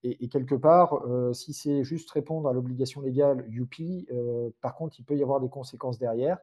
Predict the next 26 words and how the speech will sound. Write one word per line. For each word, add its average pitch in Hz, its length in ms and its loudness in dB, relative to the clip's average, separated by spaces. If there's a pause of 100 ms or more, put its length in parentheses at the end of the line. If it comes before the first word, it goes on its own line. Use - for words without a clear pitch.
(680)
Heu, 131 540 4
il 127 60 -8
faut - 180 -10
pas 208 140 6
mégoter 160 540 0 (180)
ces 123 260 -6
études-là 135 600 2
parce 127 180 -4
que, 151 100 -4
heu, 123 300 0
clairement, 135 600 -4
heu, 110 320 -10 (800)
Émira 131 600 2
a, 117 100 -4
a - 20 -8
dû, 123 380 -10
tu - 180 -8
as 123 40 -2
dû 127 160 -4
voir 123 240 -2
ça, 156 320 2
heu, 117 220 -2
à 117 60 -4
l'heure 117 160 -2
actuelle, 143 420 -2
heu, 110 680 -6